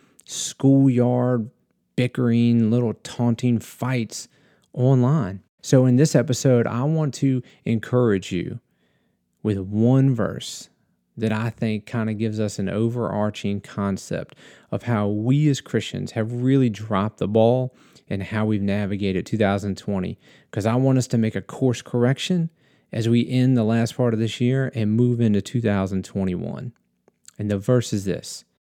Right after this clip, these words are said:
Romans twelve eighteen says, "If at all possible, as much as it depends on you,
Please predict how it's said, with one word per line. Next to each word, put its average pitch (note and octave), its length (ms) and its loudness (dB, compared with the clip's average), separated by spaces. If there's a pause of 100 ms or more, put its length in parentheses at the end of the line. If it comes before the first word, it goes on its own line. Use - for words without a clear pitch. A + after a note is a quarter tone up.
(180)
Romans B2+ 420 2
twelve B2 300 4
eighteen A2 460 0
says, F2 460 -4 (560)
"If G#2 120 -4
at G#2+ 120 2
all A2+ 240 4
possible, G#2 680 -8 (380)
as G2+ 160 -4
much A#2+ 420 2
as A2+ 140 2
it G#2+ 80 0
depends G2+ 420 -2
on F#2+ 200 -2
you, F2 240 -8